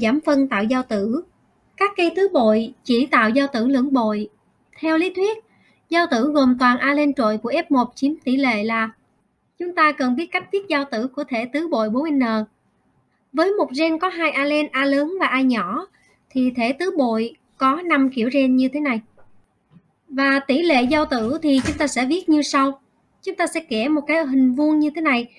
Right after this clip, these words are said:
và những cái đường chéo. Sau đó chúng ta đặt các cái alen lên bốn đỉnh của cái hình vuông. Và giao tử hai N chính là, thì ví dụ như là kiểu gen bốn N là A lớn, A lớn, A lớn, A lớn, thì tỷ lệ giao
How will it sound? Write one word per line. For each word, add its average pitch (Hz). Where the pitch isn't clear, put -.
và 240
những 247
cái 330
đường 247
chéo. 269
Sau 262
đó 254
chúng 339
ta 277
đặt 220
các 311
cái 349
alen 262
lên 262
bốn 285
đỉnh 247
của 208
cái 330
hình 247
vuông. 262
Và 262
giao 311
tử 254
hai 302
N 285
chính 277
là, 254
thì 262
ví 339
dụ 262
như 294
là 247
kiểu 240
gen 277
bốn 277
N 269
là 226
A 254
lớn, 254
A 262
lớn, 247
A 262
lớn, 247
A 254
lớn, 240
thì 247
tỷ 254
lệ 262
giao 262